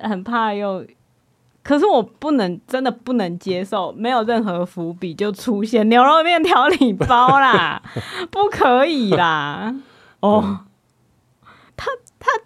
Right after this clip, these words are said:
Speaker 1: 我觉得他根本不懂吃东西，然后还在那边牛肉面调理包，我就是很气耶。是因为我，就是你知道对吃很执着吗？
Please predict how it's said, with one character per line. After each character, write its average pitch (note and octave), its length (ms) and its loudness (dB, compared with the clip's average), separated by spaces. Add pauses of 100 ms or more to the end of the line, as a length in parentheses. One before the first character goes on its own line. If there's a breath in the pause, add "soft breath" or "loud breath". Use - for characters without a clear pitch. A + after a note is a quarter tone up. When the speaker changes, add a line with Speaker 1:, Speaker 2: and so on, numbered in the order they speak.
(500 loud breath)
Speaker 1:
我 E4 100 0
觉 C#4 140 0
得 F4+ 80 4
他 F#4 160 2
根 F#4 140 0
本 C#4+ 100 2
不 E4+ 100 -4
懂 G3 300 0
吃 B3 260 -4
东 B3 280 2
西， C4 220 -6
然 A#3+ 180 0
后 A3+ 100 2
还 F#3 180 0
在 A3+ 220 -2
那 A3+ 80 -4
边 A3 220 0
牛 G3+ 120 -2
肉 G#3+ 120 0
面 A#3+ 180 -2
调 B3+ 160 -2
理 F#3 80 -4
包， A3+ 140 0
我 A#3+ 80 2
就 D4 80 0
是 G4 80 -4
很 G3+ 320 0
气 B3 380 -6
耶。 F#3 360 -8
是 F#4 220 -4
因 F#4 100 -2
为 F#4 140 2
我， F#3+ 200 0 (200)
就 C#4+ 160 0
是 D#4+ 100 0
你 A3 100 -2
知 G3 60 0
道 A3 160 2
对 B3+ 180 2
吃 A#3+ 240 -2
很 F3+ 160 -2
执 E3+ 240 -16
着 D#3 300 -12
吗？ D3+ 360 -12